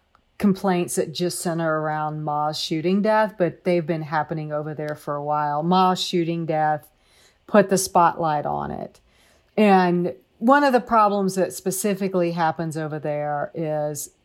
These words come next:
it's right on the Denver-Aurora line. So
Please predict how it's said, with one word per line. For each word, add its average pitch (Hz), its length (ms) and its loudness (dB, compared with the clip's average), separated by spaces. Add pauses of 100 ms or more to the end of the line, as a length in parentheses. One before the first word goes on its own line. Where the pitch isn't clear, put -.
(120)
it's - 260 4
right 247 300 6
on 202 240 4
the 180 100 2
Denver-Aurora 156 1000 -4
line. 143 540 -6 (320)
So 196 640 6